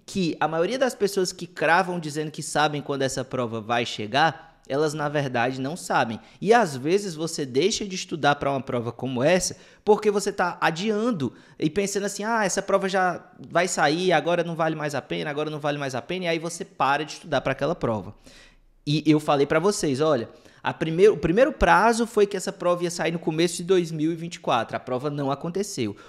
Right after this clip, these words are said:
O segundo prazo tá dizendo que essa prova vem em abril." E aí, até agora, abril, a gente tá aqui no dia quinze de abril e nada dessa prova acontecer. E a, e a prova vai se protelando e muitas vezes as pessoas,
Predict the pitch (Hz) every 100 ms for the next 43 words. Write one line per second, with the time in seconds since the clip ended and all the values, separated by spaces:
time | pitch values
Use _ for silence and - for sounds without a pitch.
0 | - 170 175 208 262 294 208 196 220 -
1 | 220 190 202 202 196 196 175 180 185 170
2 | 165 170 185 175 160 175 139 - - _
3 | 131 147 131 135 151 - - 131 156 156
4 | 131 147 170 127 127 165 143 139 139 139
5 | 135 135 127 135 131 123 143 147 131 147
6 | 175 139 143 156 151 165 - 147 139 170
7 | 165 170 - 113 - - - 196 208 202
8 | - 156 156 - 143 143 147 147 - 151
9 | 175 175 160 175 175 185 156 160 156 156
10 | 156 - 147